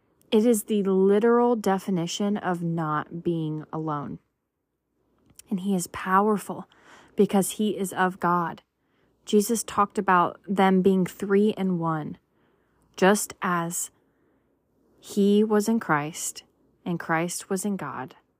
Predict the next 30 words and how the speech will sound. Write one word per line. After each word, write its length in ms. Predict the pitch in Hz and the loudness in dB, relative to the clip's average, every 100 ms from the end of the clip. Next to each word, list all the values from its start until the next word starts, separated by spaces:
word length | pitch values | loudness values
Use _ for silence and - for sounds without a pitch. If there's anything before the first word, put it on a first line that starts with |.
| _ _ _ _ | _ _ _ _
the 80 | - 170 | -8 -4
Holy 180 | 190 190 | 0 0
Spirit 540 | 185 - 196 180 185 180 | 0 -4 -2 -2 -2 -2
was 240 | 185 - - | -4 -4 -6
in 240 | 208 202 | -2 0
them 380 | 160 156 165 180 - | -2 -4 -8 -10 -6
and 160 | 190 180 - | -6 -4 0
is 300 | 202 202 196 | 0 0 -2
their 240 | 185 185 | -2 -2
spirit. 560 | - - 170 151 151 185 _ _ _ _ _ _ - | -6 -10 -8 -8 -10 -14 _ _ _ _ _ _ -4
And 180 | 185 185 | 0 2
now 240 | 190 196 | 4 2
the 100 | 190 | 0
Holy 260 | 180 190 180 | -2 -2 -2
Spirit 520 | - - 175 170 - | -8 -6 -2 -2 -6
is 160 | 180 170 | -8 -10
in 220 | 160 175 - | -10 -12 -8
us. 500 | 170 165 - - - _ _ _ _ _ _ _ _ _ _ _ _ | -8 -8 -12 -16 -20 _ _ _ _ _ _ _ _ _ _ _ _
That's 320 | 196 226 - | 2 2 2
why 140 | 214 190 | 0 2
the 80 | 175 | 2
Bible 500 | 175 214 277 185 - | 2 2 2 -2 0
also 400 | 190 262 - 220 | 2 2 2 -2
says 400 | 190 175 165 175 | -2 -2 -2 -2
that 140 | 185 - | -2 2
our 180 | 208 | 2
body 440 | 185 180 196 208 196 | 2 2 2 2 0
is 140 | 175 | -2
a 80 | 165 | -6
temple, 560 | - 202 247 185 151 | -4 -4 -2 -2 -6